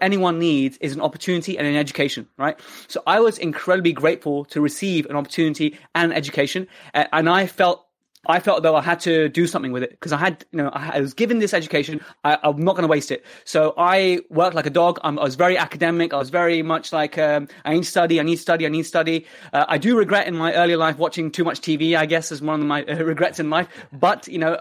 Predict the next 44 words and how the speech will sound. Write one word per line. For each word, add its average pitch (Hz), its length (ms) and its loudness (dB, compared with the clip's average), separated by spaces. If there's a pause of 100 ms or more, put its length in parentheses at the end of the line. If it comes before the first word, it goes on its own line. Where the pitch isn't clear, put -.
(160)
overall, 175 440 0
as, 160 140 -2
as 170 160 0
the 170 80 0
years 170 220 2
grew 160 140 -2
by, 160 200 2
I - 20 2
got, 165 220 2
as 156 80 -2
I 165 40 0
got 160 180 2
wiser 143 460 2
throughout 160 300 0
A 147 100 0
levels, 147 360 0 (160)
I 165 80 -2
started 170 240 0
to 170 80 0
really 180 560 2
work 156 340 2
hard 151 300 0
and 131 140 -6
study 151 300 -2
hard. 147 340 -4 (300)
Uh, - 40 -2
uh, 139 600 2
you - 80 -6
know, 139 180 0
in 147 120 -4
dental 180 180 2
school, 180 340 2
I 147 100 2
was 147 100 -2
the 151 80 -4
first 165 300 0
person 160 360 0
to 156 80 -14
get 156 160 2
hundred 156 260 0
percent 170 280 -2
in 143 100 -4
clinical 147 340 -4
exams, 170 480 0